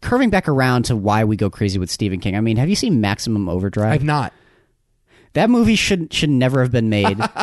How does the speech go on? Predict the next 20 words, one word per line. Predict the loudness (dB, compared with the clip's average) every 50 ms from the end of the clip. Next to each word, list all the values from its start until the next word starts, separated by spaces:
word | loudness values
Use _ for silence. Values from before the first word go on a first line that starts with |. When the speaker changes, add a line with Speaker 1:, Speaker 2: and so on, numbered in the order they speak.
| -8 -6 -8 -10 -6 -8 -10 -8 -8 -12 -12 -8 _ -2
Speaker 1:
That, | 0 0 0 0 -2
that | 0 2 2 4 4
movie | 4 4 4 4 4
has | 4 2 2 2
no | 2 2 4 4 4
right | 2 2 2 2 2 0 -2
to | -2 0 0 2
exist. | 2 0 0 -2 -2 -2 -2 -4 -6 -2 0
Speaker 2:
Yes. | 2 2 2 2 2 2
Speaker 1:
That | 2 4 2
movie | 2 4 2 2 2
is | 2 0 2
an | 2
abortion, | 0 -2 -2 0 2 2 2 0 -2 -4 -6 -6 -8 -10 -12 -20 -12 -6
but | -6 -4
for | -2 -2 -2
some | 0 0 2 2
reason | 4 4 4 2 2 0
it | -2
walks. | -2 -4 -4 -4 -6 -8 -8 -8 -8